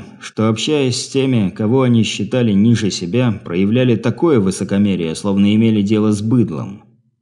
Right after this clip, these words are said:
Было дело, ему приходилось приземлять некоторых, ввергая их буквально в ступор.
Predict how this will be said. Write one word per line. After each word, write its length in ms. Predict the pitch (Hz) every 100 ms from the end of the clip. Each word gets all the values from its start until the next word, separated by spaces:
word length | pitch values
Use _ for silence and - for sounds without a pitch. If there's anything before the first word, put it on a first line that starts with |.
| _ _ -
Было 300 | 101 160 165
дело, 240 | 147 165
ему 320 | 156 151 156 139
приходилось 640 | 143 147 143 151 143 131
приземлять 760 | - 143 123 151 156 135 -
некоторых, 540 | 107 127 127 120 110 -
ввергая 600 | 95 95 101 98 117 120
их 320 | 120 131 -
буквально 560 | 123 117 107 92 87 98
в 40 |
ступор. 520 | - - 110 - -